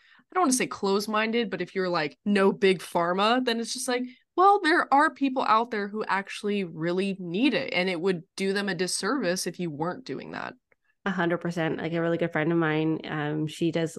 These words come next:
Speaker 2: lots of very, very out there <laughs> holistic practices.
Speaker 1: Yes.
Speaker 2: And she's on, uh, Vyvanse, and that has, she's, it's like, it's like, it's, it's not either or, it's an and. And I think if we can start to look at things that way and recognize that there's lots of tools in our toolbox,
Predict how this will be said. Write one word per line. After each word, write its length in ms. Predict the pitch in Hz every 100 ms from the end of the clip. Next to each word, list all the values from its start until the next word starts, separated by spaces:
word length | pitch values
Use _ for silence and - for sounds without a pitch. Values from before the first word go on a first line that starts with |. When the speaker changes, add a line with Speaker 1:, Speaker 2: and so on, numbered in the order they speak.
| -
Speaker 2:
lots 560 | 170 170 170 165 175 175
of 160 | 147
very, 300 | 156 160 160
very 460 | 151 156 151 151 156 - _ _
out 280 | - 165 -
there 200 | 165 156
<laughs> 100 | 160
holistic 600 | 175 160 180 - - 269 233 - - - -
practices. 720 | 202 - 214 196 185 180 180 - - 254
Speaker 1:
Yes. 440 | 220 277 330 392 453
Speaker 2:
And 80 | - - 220
she's 220 | 254 233
on, 640 | 185 214 226 233 233 233
uh, 200 | 208 220
Vyvanse, 800 | 208 226 294 165 - - - - -
and 200 | 175 185
that 180 | 196
has, 280 | 202 214 208
she's, 180 | - -
it's 400 | 196 202 202 190
like, 220 | 208 185 - - - - _ _ _ -
it's 140 | 196
like, 200 | 202 196
it's, 340 | - - - -
it's 160 | 196 196
not 220 | 214 -
either 260 | 175 190 180
or, 360 | 185 196 175
it's 380 | - 180 - - -
an 120 | 170
and. 500 | - 175 180 208 277
And 100 | 240
I 80 | 190
think 360 | 175 202 196 -
if 200 | - 185
we 100 | 196
can 180 | 190 185
start 260 | 180 -
to 80 | 180
look 160 | 175 180
at 140 | -
things 220 | 170 180
that 200 | 175 -
way 160 | 185 170
and 80 | 165
recognize 360 | 165 180 170
that 80 | 175
there's 200 | 175 165
lots 440 | 170 170 175 - 190
of 80 |
tools 320 | 190 190 170 175
in 60 |
our 80 | 170
toolbox, 640 | 180 180 175 - - -